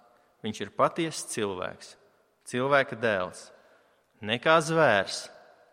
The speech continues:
bet kā cilvēks, bez ļaunuma piejaukuma, bez grēka. Viņš ir atnācis izpirkt cilvēku no kritušā stāvokļa un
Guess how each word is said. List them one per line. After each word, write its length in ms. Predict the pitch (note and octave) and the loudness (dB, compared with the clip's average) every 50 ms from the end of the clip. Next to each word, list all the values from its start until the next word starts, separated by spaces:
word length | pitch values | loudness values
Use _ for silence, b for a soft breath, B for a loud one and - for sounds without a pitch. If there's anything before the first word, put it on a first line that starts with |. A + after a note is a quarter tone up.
| _ _ _ _ - | _ _ _ _ -14
bet 160 | G#2+ G#2+ - | -14 -12 -8
kā 160 | - A2 G#2+ | -4 -4 -4
cilvēks, 720 | G#2 - - C3+ B2+ A2+ G#2 G2 F#2 F#2 - - - - - - _ _ _ _ _ _ _ _ _ - | -4 -4 -6 -4 -4 -2 -2 -4 -6 -6 -8 -14 -16 -18 -18 -20 _ _ _ _ _ _ _ _ _ -6
bez 160 | A2+ A#2+ A2+ | -4 -4 -4
ļaunuma 480 | B2 A#2 A2+ A2 A2+ A2+ A2 F#2+ F2+ F#2 - | -2 0 0 2 2 0 0 -2 -6 -8 -6
piejaukuma, 640 | A2 G#2 G2 F2+ F2 E2+ - - - - F#2+ F2 F#2+ G#2+ - _ _ _ _ _ _ _ _ _ | -6 -6 -4 -4 -6 -8 -8 -10 -12 -14 -12 -12 -14 -18 -20 _ _ _ _ _ _ _ _ _
bez 160 | - A2 G#2+ G#2+ G#2 | -8 -8 -6 -2 0
grēka. 420 | A#2 A2+ G#2 F#2 F2+ F#2 - G2 - - - _ _ b b b b b b b b | 2 2 2 0 -2 -6 -10 -18 -20 -20 -20 _ _ b b b b b b b b
Viņš 200 | - A#2 A2+ - | -8 -8 -6 -2
ir 100 | B2 C3 | 0 -2
atnācis 480 | C3+ - C3+ A#2 G#2+ G2+ - - B2+ A#2+ | 0 0 0 0 0 -2 -4 -8 -10 -10
izpirkt 320 | - - A2+ F#2 - - | -8 -8 -8 -10 -10 -10
cilvēku 560 | - - G#2 F#2+ F#2 F2+ F2 F2+ F2+ - - - _ _ _ _ _ - | -12 -10 -10 -10 -8 -8 -8 -8 -10 -12 -16 -20 _ _ _ _ _ -12
no 80 | A2 G#2 - | -12 -10 -8
kritušā 440 | - C3+ D3 - F3+ - - E3 D3 D3 | -8 -8 -8 -8 -8 -6 -4 -4 -4 -4
stāvokļa 720 | - - - A2+ A2+ A2+ A2+ G#2+ F#2+ F#2 - - G2 F2+ - - _ _ _ _ - B2 | -4 -2 0 0 2 2 0 -2 -6 -8 -8 -12 -16 -16 -18 -20 _ _ _ _ -2 0
un 180 | C#3+ F3 G#3 | 2 4 2